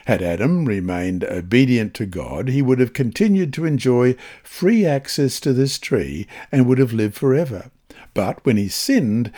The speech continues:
he was cut off from partaking of the tree of life, and he became subject to death. The divine sentence,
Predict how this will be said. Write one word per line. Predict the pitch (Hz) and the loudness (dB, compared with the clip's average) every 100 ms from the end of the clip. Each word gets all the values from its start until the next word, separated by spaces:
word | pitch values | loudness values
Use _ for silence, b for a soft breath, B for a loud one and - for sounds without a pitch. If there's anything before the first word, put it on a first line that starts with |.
| B | B
he | - 131 | 0 2
was | 120 - | 2 0
cut | 123 101 | -4 0
off | 139 208 | 0 0
from | - 143 113 | -2 -2 0
partaking | 110 107 - 117 107 117 104 | 0 -2 -2 -2 -2 -2 -2
of | 90 | -2
the | 95 | -6
tree | - 101 85 | -4 -2 -2
of | 82 | -4
life, | 107 170 156 - - B B | -2 -2 -2 -8 -16 B B
and | 127 | 2
he | 120 | 4
became | 123 120 135 123 | 4 2 2 0
subject | 113 - 117 110 110 101 _ | 0 -2 -4 -2 -4 -4 _
to | - | -6
death. | 131 170 85 - _ _ _ _ b b b | -4 -2 -4 -10 _ _ _ _ b b b
The | 170 | 2
divine | 151 135 147 214 208 | 4 4 2 4 2
sentence, | - 165 110 - 90 - - | 2 0 -2 -6 -8 -8 -14